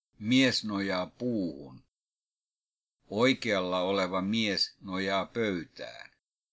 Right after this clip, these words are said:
Nojata. Nojaan.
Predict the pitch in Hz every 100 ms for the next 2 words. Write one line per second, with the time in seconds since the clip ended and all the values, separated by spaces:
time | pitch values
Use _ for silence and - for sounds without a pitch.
0 | _ _ _ _ _ _ _ _ - 101
1 | 117 110 87 - - - - _ _ _
2 | _ _ _ _ _ _ _ _ - 101
3 | 120 123 110 101 95 90 82